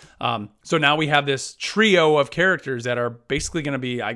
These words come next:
I'm assuming, traveling together. So I think Boba Fett now is in the mix as a main character here, uh, moving forward. They go back and talk to Cara Dune,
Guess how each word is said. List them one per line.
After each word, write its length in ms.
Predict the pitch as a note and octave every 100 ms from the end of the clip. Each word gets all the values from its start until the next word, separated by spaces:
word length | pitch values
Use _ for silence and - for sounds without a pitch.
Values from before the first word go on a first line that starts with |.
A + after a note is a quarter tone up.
| -
I'm 120 | C3
assuming, 340 | - F3+ B3
traveling 420 | D3 D3 E3 E3+ C#3
together. 380 | B2 G3 C#3
So 140 | G2+ B2+
I 20 |
think 180 | G3 D3
Boba 220 | D3+ E3
Fett 220 | D#3+ F3
now 240 | D3 B2 B2
is 120 | B2 -
in 260 | D3 D#3 D#3
the 80 | D3
mix 380 | E3+ C3 -
as 240 | A#2 C3+ C3
a 40 |
main 200 | C3 B2
character 400 | A#2 D3+ C#3 B2
here, 300 | G#2+ G#2+ G2+ - - - _
uh, 300 | - G#2 G#2+ -
moving 240 | C3+ C3
forward. 260 | D3+ D3+ C3
They 100 | B2+
go 220 | D#3 E3
back 220 | D#3+ D#3
and 80 | C#3
talk 200 | C#3+ C3+
to 80 | B2
Cara 280 | C#3+ B2+
Dune, 380 | A#2+ E3 D3 B2+